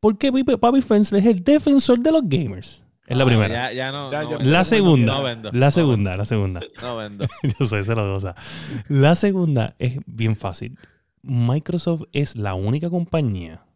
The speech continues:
Speaker 1: de las tres main consoles que tiene juegos en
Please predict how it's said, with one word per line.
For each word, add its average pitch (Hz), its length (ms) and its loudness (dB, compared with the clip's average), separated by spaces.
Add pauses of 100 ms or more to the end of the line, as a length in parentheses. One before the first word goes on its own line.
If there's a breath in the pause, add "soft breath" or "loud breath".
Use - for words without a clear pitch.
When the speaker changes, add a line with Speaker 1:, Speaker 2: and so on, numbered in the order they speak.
(120)
Speaker 1:
de 104 280 -4
las 95 240 -6
tres 127 440 -4
main 113 440 0
consoles 98 460 -2
que 101 100 -4
tiene 104 180 -2
juegos 127 320 0 (380)
en 120 220 0